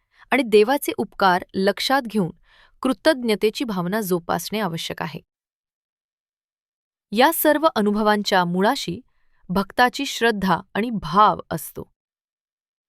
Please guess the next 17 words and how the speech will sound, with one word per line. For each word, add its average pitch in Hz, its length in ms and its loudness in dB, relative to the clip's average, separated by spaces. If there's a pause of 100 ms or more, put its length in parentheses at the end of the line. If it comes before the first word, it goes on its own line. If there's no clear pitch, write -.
(140)
बाह्य 202 440 4
विधींपेक्षा 196 800 -2 (520)
आंतरिक 285 480 0
शुद्धता 208 600 0
आणि 208 140 -2
समर्पण 208 600 -2 (240)
अधिक 208 320 -2
महत्त्वाचे 160 500 -4
आहे. 160 200 -10 (960)
हे 226 80 0
अनुभव 208 520 2 (380)
भक्ताला 214 600 2 (140)
भौतिक 190 500 0
सुखाचे 220 480 -2
महत्त्व 202 540 0 (360)
कमी 233 260 2
करून 233 340 4